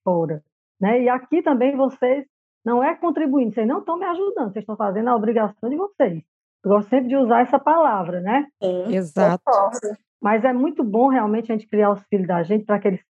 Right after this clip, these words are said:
Speaker 1: possam ter a independência, né? Eu acho que morar com a gente, realmente eu acho que a gente tem aquela saudade, talvez, daquela questão porque a gente amamentou, porque cuidou quando era pequeno.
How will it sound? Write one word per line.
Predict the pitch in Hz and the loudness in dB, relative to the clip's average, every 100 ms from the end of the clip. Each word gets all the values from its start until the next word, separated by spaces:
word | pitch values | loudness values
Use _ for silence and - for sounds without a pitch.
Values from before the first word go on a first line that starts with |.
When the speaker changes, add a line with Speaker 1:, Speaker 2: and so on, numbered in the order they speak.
| - | 0
Speaker 1:
possam | 247 269 240 | 0 0 -2
ter | 220 | 2
a | 196 | 2
independência, | 180 170 175 165 156 151 _ _ _ _ - | 2 0 -2 -4 -4 -6 _ _ _ _ -2
né? | 190 | 2
Eu | 185 | 4
acho | 190 196 - | 2 -2 -2
que | 202 190 _ - | 0 0 _ -2
morar | 202 208 233 | 2 2 2
com | 233 | -4
a | 196 | -8
gente, | 170 202 214 202 | -4 0 0 0
realmente | 208 214 233 247 | 0 2 2 0
eu | |
acho | 247 - | -2 -2
que | |
a | 240 | -2
gente | 240 | -2
tem | - 247 | -4 -2
aquela | 247 240 233 220 220 _ _ _ - | 0 0 0 0 -4 _ _ _ -4
saudade, | 226 196 214 240 240 202 185 | -2 -2 -2 0 0 -2 -6
talvez, | 196 185 180 226 | -4 -2 0 0
daquela | 226 208 214 196 | 0 -2 0 -2
questão | 190 190 190 208 | -2 -6 -4 -6
porque | 202 | -2
a | 190 | 0
gente | 180 190 | 0 0
amamentou, | 175 180 175 165 - 196 196 | 0 0 -2 -4 0 0 0
porque | - 190 | -2 -2
cuidou | 190 165 208 214 | 0 2 2 0
quando | 202 180 | -4 -6
era | 175 | -6
pequeno. | - - - 214 214 202 | -8 -12 -2 0 0 -2